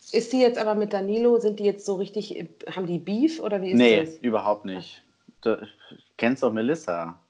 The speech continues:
Speaker 2: Die hat
Speaker 1: Das
Speaker 2: sich
Speaker 1: ist einfach
Speaker 2: sehr
Speaker 1: so
Speaker 2: lieb
Speaker 1: nett.
Speaker 2: von ihm getrennt und war mit Diana auch noch Best Friend.
Speaker 1: Oh Gott,
Speaker 2: Das
Speaker 1: wirklich.
Speaker 2: ist,
Speaker 1: Aber,
Speaker 2: ähm,
Speaker 1: äh, Diana und Danilo sind ja, ich hab mal ein bisschen recherchiert, sind ja, ähm,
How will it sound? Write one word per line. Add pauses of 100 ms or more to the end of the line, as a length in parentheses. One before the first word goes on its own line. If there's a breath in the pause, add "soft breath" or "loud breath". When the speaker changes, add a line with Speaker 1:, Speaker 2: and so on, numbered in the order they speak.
(140)
Speaker 2:
Die
hat
Speaker 1:
Das
Speaker 2:
sich
Speaker 1:
ist
einfach
Speaker 2:
sehr
Speaker 1:
so
Speaker 2:
lieb
Speaker 1:
nett.
Speaker 2:
von
ihm
getrennt
und
war
mit
Diana
auch
noch
Best
Friend. (640 soft breath)
Speaker 1:
Oh (260)
Gott,
Speaker 2:
Das
Speaker 1:
wirklich.
Speaker 2:
ist,
Speaker 1:
Aber,
Speaker 2:
ähm,
Speaker 1:
äh,
Diana
und
Danilo
sind
ja,
ich
hab
mal
ein
bisschen
recherchiert,
sind
ja,
ähm,